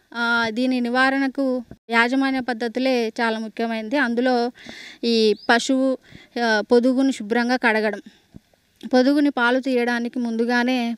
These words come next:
పొటాషియం పర్మాంగనేట్ లోషన్‌తో కానీ అలాగనే povidone iodine-తో పొదుగుని శుభ్రంగా కడిగి పొడిగుడ్డతో తుడిచి తర్వాత పాలు తీయాలి. అలాగనే పాలు తీసిన తర్వాత కూడా ఆ చన్నులని povidone iodine,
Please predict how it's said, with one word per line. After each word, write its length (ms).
పొటాషియం 420
పర్మాంగనేట్ 680
లోషన్‌తో 500
కానీ 400
అలాగనే 340
povidone 460
iodine-తో 880
పొదుగుని 340
శుభ్రంగా 440
కడిగి 560
పొడిగుడ్డతో 600
తుడిచి 680
తర్వాత 380
పాలు 320
తీయాలి. 520
అలాగనే 400
పాలు 320
తీసిన 380
తర్వాత 460
కూడా 420
ఆ 40
చన్నులని 680
povidone 680
iodine, 260